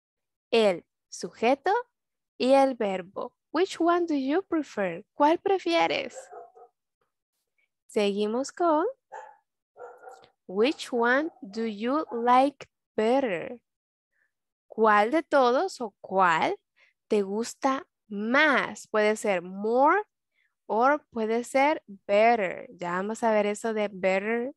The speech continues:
and more. ¿Qué vemos en las respuestas? Miren, el anterior me decía, "I prefer the leather one." The leather. ¿Qué significa leather? Es cuero.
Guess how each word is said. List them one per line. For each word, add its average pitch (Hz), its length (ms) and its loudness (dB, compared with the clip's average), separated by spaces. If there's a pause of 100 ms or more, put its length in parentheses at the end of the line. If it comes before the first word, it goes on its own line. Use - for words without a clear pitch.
and 196 160 -4
more. 185 640 -6 (1400)
¿Qué 208 80 2
vemos 226 320 2
en 262 100 2
las 262 220 0
respuestas? 220 760 0
Miren, 220 240 -2
el 214 140 -2
anterior 202 500 -2
me 285 120 -2
decía, 240 600 -4 (340)
"I 214 120 2
prefer 320 680 0 (100)
the 262 180 6 (200)
leather 254 500 4
one." 180 560 -12 (200)
The 208 240 2
leather. 226 720 2 (320)
¿Qué 254 120 4
significa 294 720 2
leather? 226 640 0 (380)
Es 220 280 -2
cuero. 220 720 2